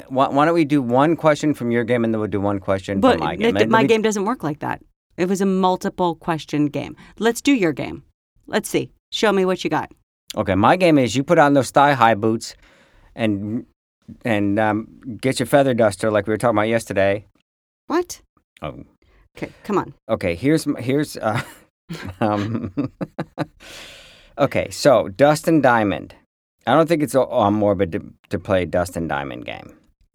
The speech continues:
Speaker 2: Okay.
Speaker 1: Okay, what, this game is called What Were Dustin Diamond's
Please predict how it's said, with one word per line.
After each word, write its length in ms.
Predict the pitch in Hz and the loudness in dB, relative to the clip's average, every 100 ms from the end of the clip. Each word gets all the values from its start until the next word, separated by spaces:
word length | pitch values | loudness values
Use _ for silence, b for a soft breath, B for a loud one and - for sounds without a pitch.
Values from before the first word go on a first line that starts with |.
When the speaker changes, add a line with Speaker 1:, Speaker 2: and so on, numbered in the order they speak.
| - | -8
Speaker 2:
Okay. 280 | 175 151 | -6 -6
Speaker 1:
Okay, 200 | 135 82 85 | -4 -4 -6
what, 320 | 98 113 123 _ | -2 -2 -2 _
this 440 | - 110 127 127 | -18 -4 -2 0
game 260 | 277 131 127 | 2 2 0
is 100 | 113 | 0
called 260 | 113 107 104 | 0 0 0
What 140 | 113 | 0
Were 140 | 127 | 0
Dustin 480 | 107 110 110 - 101 | 2 2 2 0 -2
Diamond's 640 | 95 90 90 90 87 82 | 0 0 -2 -4 -6 -8